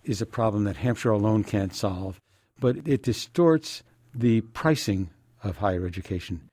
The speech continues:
It doesn't distort the value, but the pricing. In a way, it's unfair to everybody at the college,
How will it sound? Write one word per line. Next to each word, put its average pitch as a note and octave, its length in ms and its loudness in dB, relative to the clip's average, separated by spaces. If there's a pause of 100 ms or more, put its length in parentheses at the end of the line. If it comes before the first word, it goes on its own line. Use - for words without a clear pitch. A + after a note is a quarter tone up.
(380)
It C3+ 280 -4
doesn't C3 260 0
distort A2+ 360 -2
the A#2 80 -4
value, G2+ 500 0
but G2+ 140 -6
the G2+ 60 -6
pricing. F#2 520 -6
In B2 380 0 (100)
a A#2+ 40 -6
way, C3 260 4
it's - 180 -2
unfair A#2 500 2
to - 240 -6 (140)
everybody G2+ 640 -2
at G2+ 120 -10
the - 80 -14
college, F#2 460 -10